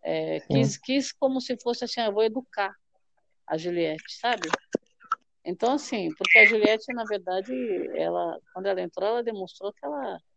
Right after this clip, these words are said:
Speaker 1: era uma pessoa, assim, que não entendia muito das coisas, sabe? Eu acho que, eu acho que foi proposital, né? Que ela era uma pessoa, assim, meio,
Speaker 2: Sim.
Speaker 1: sabe, sem noção.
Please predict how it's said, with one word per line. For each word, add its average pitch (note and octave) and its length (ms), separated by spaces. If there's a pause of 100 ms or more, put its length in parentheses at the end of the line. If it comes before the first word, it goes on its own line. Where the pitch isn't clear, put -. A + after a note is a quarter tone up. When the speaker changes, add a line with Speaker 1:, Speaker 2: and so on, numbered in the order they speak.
(400)
Speaker 1:
era E3 120
uma F3 80
pessoa, F3+ 1000 (680)
assim, - 360
que F#3 460 (400)
não G3 140
entendia G3+ 340
muito G3+ 180
das F#3 240
coisas, F3 680
sabe? G3 300
Eu F#3 120
acho A3+ 160
que, - 180
eu - 60
acho - 140
que - 60
foi F4 100
proposital, D#4 800
né? F3 180 (720)
Que - 100
ela F3 300 (480)
era F3+ 160
uma F#3+ 80
pessoa, F#3+ 300
assim, F#3+ 240
meio, F3+ 380 (280)
Speaker 2:
Sim. F3+ 240
Speaker 1:
sabe, F3+ 240
sem F#3+ 180
noção. G3+ 960